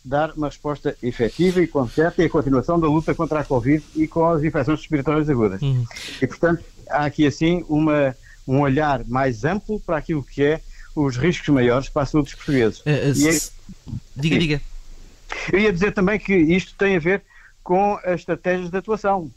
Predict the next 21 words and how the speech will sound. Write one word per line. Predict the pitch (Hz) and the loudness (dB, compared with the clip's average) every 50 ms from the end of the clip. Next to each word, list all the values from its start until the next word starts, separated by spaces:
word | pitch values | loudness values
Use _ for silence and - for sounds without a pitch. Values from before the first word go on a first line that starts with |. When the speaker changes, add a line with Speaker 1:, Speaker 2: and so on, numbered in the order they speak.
| - | -6
Speaker 1:
porque, | - 147 123 - 165 165 170 160 147 - - - - - - - - | -6 -6 -4 -2 0 0 0 0 -2 -6 -18 -20 -20 -20 -20 -14 -4
eh, | - 147 143 143 139 127 123 113 110 110 110 107 107 - - | 0 2 2 2 2 2 2 2 0 0 -2 -4 -8 -10 -12
eh, | 127 127 120 117 117 113 110 107 104 101 | -8 -6 -4 -4 -4 -4 -4 -4 -6 -6
não | 113 120 135 156 165 160 | -2 0 2 2 2 0
podemos, | - - 147 147 175 170 156 139 117 107 - - - | 0 -2 0 2 2 4 4 2 0 -2 -10 -10 -4
eh, | 113 120 117 113 110 107 104 101 101 104 104 101 | 0 2 2 4 2 2 0 -2 -6 -8 -6 -4
a | 104 | 0
meu | 110 117 113 | 2 2 2
ver, | 104 123 143 147 139 - - - - - - - - - - - | 2 2 0 0 0 -2 -4 -10 -20 -20 -20 -20 -20 -20 -14 -6
eh, | - 135 127 123 120 120 117 - - 117 113 104 - - - - - - | -2 0 2 2 2 0 -2 -2 -4 -8 -8 -8 -8 -10 -12 -14 -14 -10
aceitar | - 110 - - 147 127 - - 139 127 123 107 | -10 -8 -2 0 0 0 0 0 0 0 0 -2
de | 104 101 113 | -2 0 0
ânimo | 113 110 117 131 147 147 143 135 131 123 110 | 2 2 4 4 4 4 4 4 2 2 2
leve | 107 110 113 123 143 - - - - - - - - - - - | 2 2 2 0 0 -4 -8 -20 -20 -20 -20 -20 -20 -20 -14 -6
que | - 147 156 160 165 180 185 190 185 - - | -2 0 2 4 4 4 4 2 0 -2 -2
o, | - 147 151 143 139 135 131 120 117 110 - | 0 2 4 4 4 2 0 0 -4 -6 -6
o, | 127 127 131 127 123 117 110 104 98 - - - - - - - - - - - - - - - - - - - - - - - - - - - | -2 0 2 2 2 2 0 -2 -6 -8 -12 -18 -20 -20 -18 -18 -20 -20 -20 -20 -20 -20 -20 -20 -20 -20 -20 -20 -20 -20 -20 -20 -20 -12 -4 -2
que | 139 | -2
o | 123 | -2
plano, | - 135 147 147 143 127 113 101 90 - - - - - - - - - | 0 0 0 2 2 2 0 -2 -4 -8 -14 -18 -20 -20 -20 -14 -6 -2
eh, | 131 131 127 120 117 117 113 107 107 101 104 | 0 0 2 2 2 0 0 0 -2 -4 -6